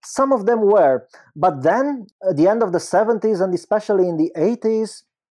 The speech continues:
uh, the Ceausescu re-, regime became more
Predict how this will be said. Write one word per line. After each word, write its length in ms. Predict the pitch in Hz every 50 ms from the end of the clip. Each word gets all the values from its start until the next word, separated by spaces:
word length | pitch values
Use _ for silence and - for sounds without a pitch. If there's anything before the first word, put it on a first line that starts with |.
| _ -
uh, 340 | 202 196 190 196 190 190 185
the 100 | 175 190
Ceausescu 580 | 185 - 185 190 165 - 220 214 - - 220 208
re-, 340 | 196 190 185 170 170 156 170
regime 540 | 151 131 131 147 175 190 190 190 190 185
became 360 | 165 156 156 - 165 170 170 170
more 180 | 170 175 170